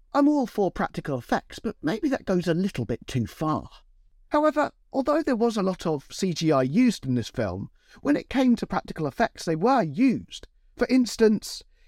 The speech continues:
in the scene towards the end of the film where Evie is strapped to an altar and is about to be sacrificed so that Anaxnamoon can rise from the dead,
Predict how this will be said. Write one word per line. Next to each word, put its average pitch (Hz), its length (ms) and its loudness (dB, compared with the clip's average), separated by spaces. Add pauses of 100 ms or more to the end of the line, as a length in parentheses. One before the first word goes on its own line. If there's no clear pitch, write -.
(140)
in 214 140 6
the 185 80 4
scene 180 400 2
towards 165 300 -2
the 147 120 -2
end 240 200 6
of 160 100 -4
the 143 100 -4
film 151 420 -4
where 139 240 0
Evie 147 460 0
is 123 140 -6
strapped - 340 -4
to 147 120 0
an 131 100 0
altar 170 440 0 (380)
and 185 100 4
is 156 120 4
about 160 240 4
to - 80 -14
be 151 80 2
sacrificed - 760 -2
so 139 140 0
that 127 200 0
Anaxnamoon 147 920 -2 (140)
can 123 180 -4
rise 147 400 0
from 135 140 -4
the 131 100 -2
dead, 180 400 2